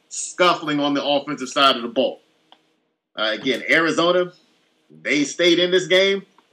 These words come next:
Uh, Tavon Wallace got the interception. Again, a playmaking safety, most important position in football. Brought his team back in the game. Now, Trenton Irwin fell on that play, but Tavon Wallace still made the play, so I'll give him, give him the credit there.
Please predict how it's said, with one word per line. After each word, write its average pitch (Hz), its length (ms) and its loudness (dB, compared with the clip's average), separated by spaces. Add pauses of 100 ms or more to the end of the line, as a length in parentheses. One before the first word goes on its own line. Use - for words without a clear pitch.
(440)
Uh, 113 300 -2
Tavon 160 560 0
Wallace 180 320 2
got 180 180 2
the 180 80 -2
interception. 190 580 0 (140)
Again, 117 240 -4
a - 40 -8
playmaking 147 500 -2
safety, 180 500 -2 (160)
most 131 200 -4
important 156 360 -6
position 165 220 -6
in 156 100 -10
football. 196 520 0 (440)
Brought 139 160 2
his 135 80 -8
team 165 180 -2
back 165 200 4
in 160 40 -2
the 147 60 -4
game. 175 280 0
Now, 117 200 -4 (160)
Trenton 165 260 -2
Irwin 160 240 4
fell 185 380 2
on 139 100 -4
that 117 200 -6
play, 123 240 -2
but 117 260 -6 (840)
Tavon 127 260 -2
Wallace 147 240 2
still 160 180 2
made 165 200 2
the - 60 -12
play, 127 200 -4
so 131 140 -2
I'll 123 80 0
give 135 100 -6
him, 135 240 -8 (120)
give 143 100 -4
him 143 80 -4
the 135 60 -4
credit 143 280 -2
there. 143 240 0